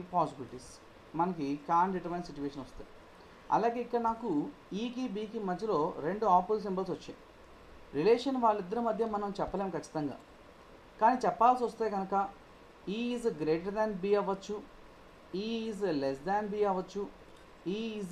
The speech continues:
equal to B కూడా అవ్వచ్చు. ఈ మూడిట్లో ఏదన్నా అవ్వచ్చు. కానీ నాకు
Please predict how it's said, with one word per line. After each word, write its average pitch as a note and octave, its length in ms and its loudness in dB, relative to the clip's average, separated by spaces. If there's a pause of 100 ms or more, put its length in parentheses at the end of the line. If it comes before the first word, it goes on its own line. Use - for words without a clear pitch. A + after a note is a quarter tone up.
(120)
equal G#3+ 300 2
to G#3+ 140 -2
B F3 160 2
కూడా E3 140 2
అవ్వచ్చు. - 280 -6 (680)
ఈ - 20 -2 (100)
మూడిట్లో G3+ 360 0 (140)
ఏదన్నా F3+ 300 0
అవ్వచ్చు. A#2+ 260 -10 (520)
కానీ A3+ 240 6
నాకు A#3 180 2